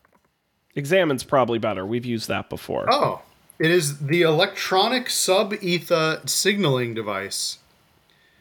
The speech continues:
Speaker 2: Shaped like a small fist with an extended thumb, various lights along its knuckles are currently blinking wildly, indicating a spaceship is in the vicinity. It has two small buttons, a red one labeled Call Engineer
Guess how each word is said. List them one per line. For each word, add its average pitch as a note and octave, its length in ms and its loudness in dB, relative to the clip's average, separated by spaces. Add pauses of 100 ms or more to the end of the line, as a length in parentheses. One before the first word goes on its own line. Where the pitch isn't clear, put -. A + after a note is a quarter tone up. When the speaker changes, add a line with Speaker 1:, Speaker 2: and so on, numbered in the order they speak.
(120)
Speaker 2:
Shaped G3 360 0
like F3 180 2
a C3+ 60 2
small D3+ 360 0
fist G3+ 460 0
with C3+ 160 0
an C3+ 80 -2
extended D3+ 600 -4
thumb, G2 460 -2
various C3+ 520 2
lights D3 320 2
along B2 300 0
its G#2+ 180 -8
knuckles A#2+ 640 -2 (400)
are A#2 80 2
currently E3 480 0
blinking C#3+ 460 -2
wildly, A#2+ 560 0
indicating D#3 640 0
a B2+ 100 -2
spaceship E3+ 600 -2
is A#2 140 -4
in A2 140 -4
the G#2+ 80 -4
vicinity. G2+ 560 -4 (440)
It C#3 80 -6
has C3 220 0
two G3 220 0
small F#3 320 2
buttons, C#3 560 -4 (400)
a B2 80 -2
red D#3 320 2
one C#3 240 4
labeled A#2 400 0
Call D3 340 2
Engineer B2 680 -2